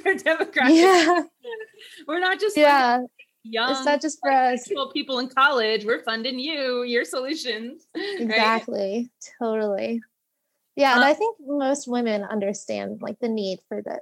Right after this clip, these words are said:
Speaker 2: for this kind of innovation. It's really trying to convince, um, the older men.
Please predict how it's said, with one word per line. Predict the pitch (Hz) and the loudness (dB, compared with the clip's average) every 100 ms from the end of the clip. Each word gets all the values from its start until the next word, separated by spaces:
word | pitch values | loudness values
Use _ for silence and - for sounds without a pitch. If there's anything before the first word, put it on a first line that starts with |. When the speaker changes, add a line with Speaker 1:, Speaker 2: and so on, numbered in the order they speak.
| _ | _
Speaker 2:
for | 240 | -6
this | 208 | -6
kind | - 202 196 | -8 -6 -6
of | |
innovation. | 214 233 247 247 - 247 247 | -6 -8 -6 -8 -8 -10 -8
It's | - 247 | -10 -8
really | 262 294 330 | -2 0 0
trying | 330 269 240 220 214 | -4 -6 -4 -6 -6
to | 208 208 - | -6 -8 -6
convince, | 220 214 208 220 - - _ _ _ | -6 -6 -8 -12 -18 -20 _ _ _
um, | - 220 233 226 220 233 _ _ - _ _ - | -10 -8 -8 -8 -8 -12 _ _ -20 _ _ -16
the | - | -12
older | 226 220 214 | -10 -8 -8
men. | 202 196 202 | -8 -10 -10